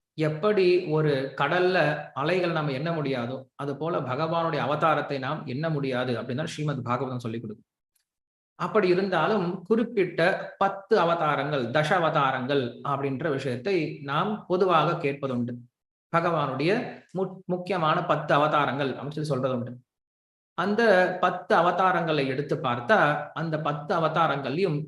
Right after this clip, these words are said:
இரண்டு அவதாரங்கள் ரொம்ப ரொம்ப பிரசித்தமான, ரொம்ப முக்கியமான அவதாரங்கள் அப்படின்னு சொல்லி சொல்லலாம். என்னென்ன அப்படின்னா பகவான் ராமச்சந்திரனும் அதே போல பகவான் கிருஷ்ணருடைய அவதாரம்,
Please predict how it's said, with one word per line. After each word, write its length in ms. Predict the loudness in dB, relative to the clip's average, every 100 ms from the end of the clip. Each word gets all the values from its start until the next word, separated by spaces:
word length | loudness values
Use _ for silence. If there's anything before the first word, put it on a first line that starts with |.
| -12 _
இரண்டு 440 | -2 0 2 4
அவதாரங்கள் 800 | 4 4 2 2 0 -2 -2 -6
ரொம்ப 300 | -10 -6 -2
ரொம்ப 240 | -2 0 2 2 0 -2
பிரசித்தமான, 880 | -2 -2 0 0 0 0 -2 -6 -14 _ _ _ -10
ரொம்ப 320 | -6 -2 0
முக்கியமான 520 | -2 -2 -2 0 2
அவதாரங்கள் 560 | 2 2 2 0 0 -2
அப்படின்னு 300 | -2 -6 -10
சொல்லி 160 | -6
சொல்லலாம். 360 | -6 -6 -8 -14 _ _ _ _ _ _ _ -4
என்னென்ன 520 | 0 2 2 2 0
அப்படின்னா 340 | -2 -2 2 2 2 -4 -14 _ _ _ _ -6
பகவான் 560 | -2 2 2 2 0 -4
ராமச்சந்திரனும் 800 | 0 2 2 -2 -2 -2 -4 -6 -12 _ _ _
அதே 240 | -2 0
போல 200 | 0 2 4 4 2 -2 -10 -6
பகவான் 420 | -2 0 0 -2
கிருஷ்ணருடைய 400 | -4 0 0 0
அவதாரம், 560 | 0 0 -2 -4 -12